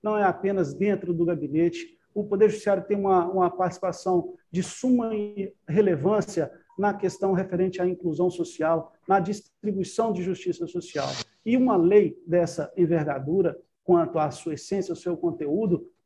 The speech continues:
pouquíssimo divulgada ou nada divulgado, traz para nós a obrigação de levar essa legislação ao conhecimento de quem precisa e que pode e deve, por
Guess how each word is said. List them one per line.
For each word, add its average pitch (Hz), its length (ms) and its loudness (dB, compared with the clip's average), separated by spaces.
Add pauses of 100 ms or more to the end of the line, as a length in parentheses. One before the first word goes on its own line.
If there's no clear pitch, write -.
(160)
pouquíssimo 233 760 0
divulgada 170 580 -2
ou 202 200 6
nada 208 340 0
divulgado, 160 640 -2 (260)
traz 226 600 0
para 165 180 -4
nós 202 500 0 (200)
a 180 440 -2
obrigação 240 760 2
de 214 140 0
levar 208 580 2 (180)
essa 185 320 -2
legislação 170 640 -2
ao 180 60 -4
conhecimento 190 480 -4
de 233 80 -8
quem 330 140 2
precisa 277 540 -2 (260)
e 220 80 -6
que 226 120 0
pode 202 580 2 (240)
e 214 140 0
deve, 175 580 0 (220)
por 180 480 4